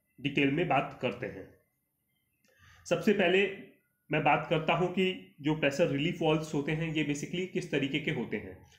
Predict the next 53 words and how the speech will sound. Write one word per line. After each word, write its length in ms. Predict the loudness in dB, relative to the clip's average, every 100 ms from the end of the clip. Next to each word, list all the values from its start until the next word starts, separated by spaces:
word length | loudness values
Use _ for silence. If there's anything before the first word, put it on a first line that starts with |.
| _ _ _ _
Either 280 | -2 2 4
आप 120 | 2
प्रेशर 280 | 2 2 2
रिलीफ 300 | 4 2 2
वाल्व्स 260 | 0 0 -2
की 100 | 2
बात 200 | 2 2
कीजिए 240 | -2 0
या 100 | 0
फिर 160 | 0 0
प्रेशर 220 | -2 -2
सेफ्टी 300 | -2 -2 0
वाल्व्स 320 | -2 -2 -4
के, 180 | -6 -10 -12 -20 _ _ _
ये 140 | 2 2
अलग-अलग 460 | 4 4 4 2
टाइप्स 300 | 2 0 0
के 100 | 2
होते 220 | 2 2 0
हैं, 260 | 2 2
but 260 | 2 0 -4 -18 _ _
basically 360 | -4 -2 2 2
जो 120 | 4
आप 140 | 4 4
सबने 260 | 2 2
देखे 280 | 2 0 0
होंगे 340 | 0 0 2 2 2 -4
वो 200 | 4 4 4
स्प्रिंग 300 | 2 2 2
लोडेड 300 | 2 2 2
टाइप 260 | 0 0 -4
होते 180 | -4 -2
हैं। 180 | -4 -12 -16 _ _ _ _ -12
इसका 220 | -2 0
वर्किंग 360 | 2 2 0 -2
प्रिंसिपल 380 | -2 2 0
काफ़ी 300 | 2 0 2 -2 -2
ईजी 180 | 0 2
रहता 280 | 2 2
है। 280 | -2 -2 -10 -20 _ _
ये 140 | 0 2
जो 140 | 4
आप 500 | 4 2 -8 -20 _ 0
नीचे 240 | 0 2
का 100 | 0
पोर्शन 320 | 0 0 2 2
देख 200 | 2 0
रहे 200 | 0 0
हैं 120 | 0
ये 180 | 0 0
आपके 260 | 0 0
सिस्टम 340 | -4 -4 -2 0
से 140 | 0